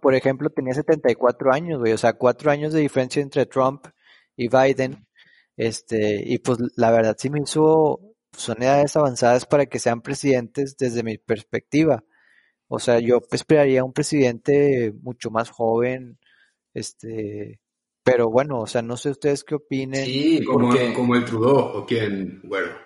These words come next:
Speaker 1: No, como Rodolfo Flores, igual y un presidente de veintiséis años, güey.
Speaker 2: <laughs>
Speaker 1: Ah, no te
Speaker 2: No,
Speaker 1: creas.
Speaker 2: no, yo te iba a decir que, porque tiene el siete ocho, güey, pero pues va empezando. En cuatro años, güey, va a tener ocho dos,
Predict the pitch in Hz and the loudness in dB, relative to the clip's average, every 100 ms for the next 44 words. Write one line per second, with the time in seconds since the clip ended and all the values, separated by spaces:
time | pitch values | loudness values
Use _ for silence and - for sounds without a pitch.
0 | _ _ _ _ - 175 330 185 147 135 | _ _ _ _ -6 -4 -4 -4 -2 2
1 | 123 123 131 131 123 175 180 180 220 208 | 2 4 4 4 0 -6 0 0 0 -4
2 | 170 151 175 175 190 185 165 160 160 175 | -2 -2 -4 -6 -6 -2 -2 -2 -4 -4
3 | 175 160 151 139 131 131 139 147 165 180 | -2 -2 -2 -4 -6 -4 -2 0 -2 -2
4 | 202 220 202 202 - - 233 233 - - | -2 -4 -2 -2 -4 -8 -10 -6 -2 0
5 | 175 135 - - - 185 175 113 110 117 | 0 -2 -4 -12 -12 -6 -4 -2 -2 0
6 | 123 139 135 - - _ 113 139 147 123 | 2 2 2 -2 -14 _ -2 2 4 2
7 | 151 151 147 147 135 160 147 - - - | 2 2 2 0 2 2 0 -4 -14 -6
8 | 110 127 113 117 151 180 180 - 175 160 | -4 -2 0 0 2 2 0 2 0 2
9 | 185 180 190 147 107 104 98 101 101 - | 2 2 2 2 0 0 -6 -6 -4 -2
10 | 135 180 156 107 104 110 113 113 151 160 | 0 0 0 -2 -2 -6 -4 -4 0 2
11 | 151 147 143 135 139 135 113 - 123 131 | 2 2 -2 2 2 2 0 -2 -4 -2
12 | 135 135 143 131 143 - - _ | -2 0 2 4 2 0 -10 _